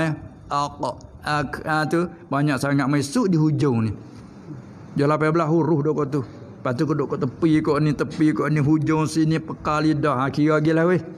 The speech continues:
Eh, mengajar juit boleh kata sasa tu. Dah. Ha, ha, maka bila tahu dah, ha, huruf ni makhraj sini ni, ha, cuba kata. Ha, dia adab, adab. Cuba kata. Nah, dah itu kan? <laughs> Ha, tu kat pula pada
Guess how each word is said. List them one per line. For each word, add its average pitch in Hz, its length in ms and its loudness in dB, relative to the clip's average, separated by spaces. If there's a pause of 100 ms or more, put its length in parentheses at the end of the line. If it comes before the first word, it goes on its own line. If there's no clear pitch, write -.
(140)
Eh, 139 80 -2
mengajar 147 320 2
juit 151 320 4
boleh 156 160 2
kata 151 320 0
sasa 160 560 0
tu. 180 40 2 (600)
Dah. 139 320 0 (240)
Ha, 139 640 0
ha, 151 80 0
maka 185 400 -2 (320)
bila 180 240 2
tahu 226 400 2
dah, 208 160 0
ha, 190 240 2
huruf 190 320 4
ni 202 80 2
makhraj 190 480 0
sini 214 320 4
ni, 262 80 4 (240)
ha, 123 240 -4
cuba 165 240 2
kata. 156 400 -2 (160)
Ha, 113 80 -4
dia 117 160 -2
adab, 131 480 -4
adab. 123 240 -4
Cuba 156 160 0
kata. 135 540 -4 (100)
Nah, 127 560 -2
dah 165 160 0
itu 190 240 2
kan? 127 140 -2 (540)
<laughs> 123 600 -4
Ha, 135 120 0
tu 180 120 2
kat 202 120 2
pula 151 280 2
pada 165 400 0